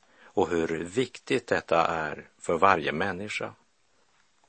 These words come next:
Och när vi nu kommer till verserna tjugotre till och med tjugofem måste vi säga att tonen påminner mycket om Paulus.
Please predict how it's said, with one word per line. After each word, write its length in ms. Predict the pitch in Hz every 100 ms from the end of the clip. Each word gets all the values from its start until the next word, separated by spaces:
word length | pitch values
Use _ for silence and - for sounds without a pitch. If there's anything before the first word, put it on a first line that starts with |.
| _
Och 260 | - 85 87
när 160 | 90 90
vi 200 | 90 92
nu 240 | 92 110
kommer 480 | - 135 104 107 110
till 200 | - 117
verserna 480 | 131 113 - 87 87
tjugotre 880 | - 85 104 - - 87 113 104 85
till 260 | - 85
och 80 | 101
med 220 | 92 73
tjugofem 840 | - 85 92 110 - 143 98 73 65 _ _ _
måste 320 | 113 104 -
vi 80 | 85
säga 300 | - 87 85
att 220 | 85 -
tonen 580 | - 80 101 123 87 71 - _
påminner 580 | 139 113 87 82 82 78
mycket 500 | 98 - _ - 123
om 220 | 82 78
Paulus. 720 | - 82 67 65 - -